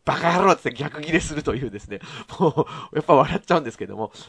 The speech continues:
そういうのがアメリカンビューティーでしたけれども、それで、「俺の人生の最大の、なんか、楽しみは、朝のシャワーでオナニーすることだけさ」とか、中年男が言ってるというですね、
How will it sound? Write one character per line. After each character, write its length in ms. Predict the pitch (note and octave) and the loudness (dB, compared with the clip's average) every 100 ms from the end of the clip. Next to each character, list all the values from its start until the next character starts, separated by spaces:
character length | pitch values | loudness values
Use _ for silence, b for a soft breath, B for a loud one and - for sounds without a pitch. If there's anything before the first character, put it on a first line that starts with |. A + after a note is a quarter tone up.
| B | B
そ 180 | - D#3+ | -8 -4
う 60 | |
い 40 | E3+ | -4
う 20 | |
の 60 | B2+ | -4
が 80 | G2 | -4
ア 40 | |
メ 100 | G#2+ | -6
リ 60 | A2 | -6
カ 120 | G#2+ | -6
ン 60 | |
ビ 100 | G#2 | -4
ュ 40 | A2 | -6
ー 40 | |
テ 80 | F#2 | -8
ィ 20 | |
ー 40 | D2 | -16
で 80 | |
し 60 | D#2 | -14
た 80 | D#2+ | -14
け 60 | |
れ 80 | D#2 | -14
ど 100 | E2+ | -10
も、 140 | G2 E2+ | -10 -10
そ 80 | |
れ 60 | G2+ | -8
で、 60 | F2 | -6
「俺 160 | G#2+ A2+ | -4 -4
の 100 | A2 | -6
人 160 | A#2+ A2 | -8 -8
生 120 | F2+ | -8
の 200 | F#2 - | -8 -12
最 220 | - A2 | -8 -6
大 160 | G#2+ G#2+ | -4 -4
の、 260 | G#2+ G2+ G2 | -4 -8 -8
な 120 | G2+ | -10
ん 100 | F2+ | -10
か、 0 | |
楽 200 | G2+ G#2 | -8 -10
し 80 | A2 G#2 | -10 -8
み 80 | |
は、 120 | F2+ - B B | -10 -10 B B
朝 240 | - A2 F2+ | -12 -8 -8
の 80 | F2+ | -2
シ 80 | |
ャ 60 | A#2 | 2
ワ 120 | A2 | 4
ー 40 | F#2+ | 2
で 60 | |
オ 120 | G2 | -4
ナ 80 | A2+ | -4
ニ 80 | F#2+ | -8
ー 40 | |
す 120 | - G2+ | -12 -12
る 40 | |
こ 120 | G#2+ | -8
と 80 | G#2+ | -6
だ 100 | A#2 | -6
け 120 | B2 | -4
さ」 120 | A#2 G#2+ | -4 -4
と 60 | |
か、 120 | F#2 | -6
中 140 | - A2+ | -10 -8
年 120 | G#2+ | -6
男 180 | G#2+ F#2+ | -6 -10
が 80 | E2 | -12
言 60 | |
っ 20 | |
て 100 | - | -10
る 100 | F#2 | -14
と 100 | - | -12
い 20 | D2+ | -16
う 40 | |
で 60 | - | -16
す 100 | |
ね、 120 | F2+ | -16